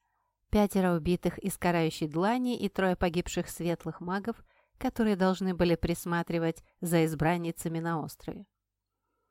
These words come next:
Но фанатики выследили и прикончили их по одному как раз перед нашим прибытием. После этого они аккуратно испортили сеть, чтобы темные не смогли вызвать подмогу,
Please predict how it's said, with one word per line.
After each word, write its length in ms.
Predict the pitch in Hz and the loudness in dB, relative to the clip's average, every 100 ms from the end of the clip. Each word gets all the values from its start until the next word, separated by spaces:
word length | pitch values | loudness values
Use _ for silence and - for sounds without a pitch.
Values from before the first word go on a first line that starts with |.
| _ _ _ _ _ - | _ _ _ _ _ -10
Но 140 | 254 370 | -4 -2
фанатики 600 | - 220 240 240 233 208 | 0 2 2 2 2 4
выследили 580 | 196 - 196 190 196 196 | 2 2 0 4 4 4
и 180 | 208 | 2
прикончили 720 | - 185 - 185 185 190 170 | 0 0 2 0 2 2 4
их 160 | 170 170 | 2 4
по 120 | 180 | 4
одному 520 | 170 165 180 180 233 - _ | 4 2 0 0 -2 -4 _
как 240 | - 233 - | -8 -6 -2
раз 260 | 190 202 | 0 0
перед 260 | - 190 165 | 2 2 2
нашим 400 | 160 156 - 165 | 0 -2 -4 -6
прибытием. 800 | - 165 139 151 - 180 175 180 _ _ _ _ _ _ _ _ - | -2 -2 -2 -6 -8 -12 -12 -12 _ _ _ _ _ _ _ _ 2
После 360 | 208 - 202 | 4 4 0
этого 560 | 202 247 - 254 240 240 _ _ | 2 2 2 0 0 -2 _ _
они 240 | - 254 311 | 0 2 2
аккуратно 640 | 220 - 214 214 - 202 | -2 4 6 6 2 0
испортили 640 | 196 - 185 185 175 160 160 | 0 2 2 2 0 -2 -2
сеть, 520 | - 185 220 262 - | -2 0 2 0 -10
чтобы 380 | - - 190 196 | -10 -2 2 2
темные 520 | - 208 202 202 196 | 4 2 4 -2 -2
не 140 | 185 190 | -2 -2
смогли 600 | 190 185 175 185 190 180 | 0 -2 0 0 0 -4
вызвать 500 | 170 175 175 180 - | -4 -4 0 -2 0
подмогу, 720 | 190 170 180 175 165 165 180 | -2 -2 -4 -4 -4 -6 -8